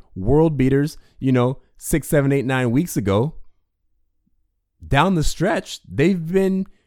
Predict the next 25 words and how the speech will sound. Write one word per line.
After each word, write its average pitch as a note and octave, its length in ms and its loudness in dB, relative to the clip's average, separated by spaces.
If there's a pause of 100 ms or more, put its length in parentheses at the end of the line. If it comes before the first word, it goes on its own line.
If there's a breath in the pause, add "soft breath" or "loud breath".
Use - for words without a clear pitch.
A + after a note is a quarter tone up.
(200)
very, D3+ 600 0
you C3 140 0
know, F#2+ 260 0 (160)
human. E2+ 520 0 (1500)
They A2 100 -2
were E3+ 140 2
superhuman E3+ 600 2
for C3+ 160 2
a C3+ 40 2
while, D#3 340 -2
but D3+ 280 -4
they've F3 220 -4
been, E3+ 280 -2
they've E3+ 220 -2
become F3 340 -2
quite F#3+ 360 -2
a F3+ 80 -2
bit F3+ 220 0
human, A#2+ 400 -2 (380 soft breath)
uh, A2 220 0
down B2 240 0
the A#2 80 -2
stretch A#2 280 -2
here A2 120 0
late. G2 300 -4